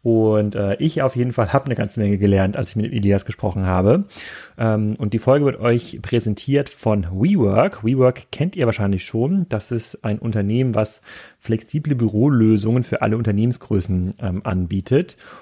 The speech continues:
Und es hat gerade erst die zweite Location in Hamburg eröffnet und im Januar kommt noch eine Location in Frankfurt dazu. Wir haben das auch schon oft genutzt. Ähm, das ist ein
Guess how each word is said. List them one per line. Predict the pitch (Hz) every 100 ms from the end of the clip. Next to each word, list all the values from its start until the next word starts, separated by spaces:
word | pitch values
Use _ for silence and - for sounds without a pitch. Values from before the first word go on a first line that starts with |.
| _
Und | 117 110 110 107 104 104
es | 120
hat | -
gerade | 104 104 120
erst | 117
die | 117
zweite | 113 113
Location | 113 110 113 110
in | 101 98
Hamburg | 147 151
eröffnet | 135 131 131 123
und | 107
im | 101
Januar | 101 113 113
kommt | - 101
noch | 104 98
eine | 104
Location | 98 95 113 107 110
in | 113 95 - - -
Frankfurt | - - 123 190 - 127 123 -
dazu. | 107 101 - 139 196 247 196
Wir | 123
haben | 127
das | 120
auch | 117 151
schon | 156
oft | 139 147 -
genutzt. | 143 147 - - -
Ähm, | 127 123 120 120
das | 113 110
ist | 110 -
ein | 110